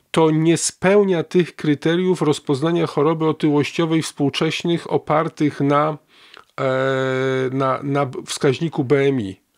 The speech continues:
Ale to nie oznacza, że u tego chorego nie doszło już do zaburzeń,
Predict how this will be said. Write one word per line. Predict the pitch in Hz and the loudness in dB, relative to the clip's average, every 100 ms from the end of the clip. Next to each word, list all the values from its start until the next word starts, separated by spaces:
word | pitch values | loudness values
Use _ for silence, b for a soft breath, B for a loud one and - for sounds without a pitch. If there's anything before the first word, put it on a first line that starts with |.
| - | -6
Ale | 135 135 | -2 0
to | 151 156 | 2 2
nie | 160 | 2
oznacza, | 151 135 156 180 165 | 2 2 2 0 0
że | 143 | 2
u | 147 | 0
tego | 170 156 156 | 0 2 2
chorego | 151 151 160 151 | 2 0 2 2
nie | 151 | 2
doszło | 139 151 - 156 | 2 0 2 2
już | 147 131 | 2 2
do | 131 127 | 2 2
zaburzeń, | 139 123 156 147 143 | 2 2 2 4 2